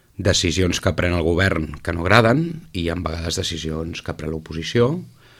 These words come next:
eh, que tampoc agraden i que tampoc tenen de molta lògica. Debats que s'eternitzen, que s'allarguen, que dificulten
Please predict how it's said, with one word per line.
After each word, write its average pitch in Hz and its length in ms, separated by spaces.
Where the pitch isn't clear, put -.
eh, 80 1120
que - 100
tampoc - 300
agraden 69 400
i - 160
que - 80
tampoc 71 400
tenen 73 320
de 71 100
molta 78 380
lògica. 82 480
Debats 80 400
que 80 80
s'eternitzen, 101 800
que - 160
s'allarguen, 104 540
que 85 120
dificulten 82 1300